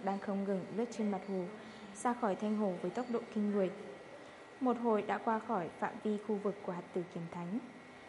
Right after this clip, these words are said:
Hắn đã đi rồi, không nghe chúng ta nói chuyện được đâu. Hạt tử kiếm thánh lạnh lùng nói. "Sư tổ, lần này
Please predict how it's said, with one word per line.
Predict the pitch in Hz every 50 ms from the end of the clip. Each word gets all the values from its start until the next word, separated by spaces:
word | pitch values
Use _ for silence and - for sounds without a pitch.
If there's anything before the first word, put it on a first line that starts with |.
| - -
Hắn | - 190 180 180 180
đã | 190 202
đi | 202 214 214
rồi, | 202 - 208 190 180 185 - - - - - - - -
không | - - 262 262
nghe | 254 254 254 254
chúng | 226 202
ta | - 214 214 208
nói | 196 180 175
chuyện | - - 233 233 -
được | - 175 -
đâu. | 190 190 202 202 202 - - - - - - - - - - - - -
Hạt | 269 247
tử | 254 - 226
kiếm | - - 196 190
thánh | 190 196 185 180 190
lạnh | 202 - - 196
lùng | 190 185 180 175
nói. | 175 175 175 180 226 262 - - - - - - - - - - - -
"Sư | - - - 220
tổ, | 214 - 240 220 202 175 - - - - - - - - -
lần | 254 233 220 220
này | 220 214 208 214